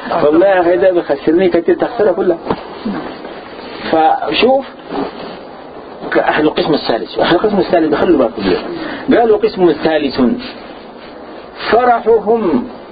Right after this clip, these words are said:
بالله دون شيء سواه، فإن ظهرت عليهم طاعة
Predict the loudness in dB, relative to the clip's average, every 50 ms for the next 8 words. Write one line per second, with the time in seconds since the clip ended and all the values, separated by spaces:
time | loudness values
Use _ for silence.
0 | -20 -20 -20 -20 -18 -4 2 4 6 6 6 6 6 4 4 4 6 6 6 6
1 | 6 6 4 4 4 2 2 2 2 2 2 0 0 0 -2 -2 0 2 2 4
2 | 2 2 0 0 0 2 2 2 2 2 2 0 0 0 2 2 2 4 4 2
3 | 0 -4 -6 -8 -8 -8 -8 -8 -8 -8 -6 -6 -6 -8 -8 -10 -6 -6 -6 -6
4 | -6 -8 -10 -10 -10 -10 -12 -12 -12 -12 -12 -12 -14 -14 -14 -12 -10 -8 -8 -8
5 | -8 -10 -12 -14 -16 -18 -18 -18 -18 -18 -18 -16 -16 -16 -12 -10 -10 -10 -10 -10
6 | -12 -12 -12 -12 -12 -14 -14 -14 -14 -14 -14 -14 -14 -14 -14 -14 -14 -14 -14 -14
7 | -14 -14 -14 -14 -16 -16 -16 -14 -14 -12 -12 -14 -4 -2 0 2 2 4 4 6
8 | 6 4 4 4 2 2 2 2 2 2 2 4 4 4 4 4 4 2 2 4
9 | 4 4 4 4 4 2 0 0